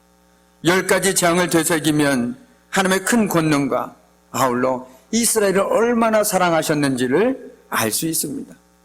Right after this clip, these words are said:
그런데 우리가 그 이스라엘의 열 가지 재앙을 받고 얘기한다라면 그 열 가지 재앙은 애굽이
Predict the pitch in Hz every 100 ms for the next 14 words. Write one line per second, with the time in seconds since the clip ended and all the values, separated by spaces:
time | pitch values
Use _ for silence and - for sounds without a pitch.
0 | _ _ _ _ _ _ _ - 156 127
1 | 143 143 - - - - 185 196 196 202
2 | 196 185 180 202 185 156 147 160 190 185
3 | 175 156 139 135 139 139 - 165 156 131
4 | 156 156 165 143 120 165 202 117 - _
5 | _ _ _ _ - 202 147 165 202 202
6 | 208 165 139 175 147 - 123 139 139 117
7 | 190 247 -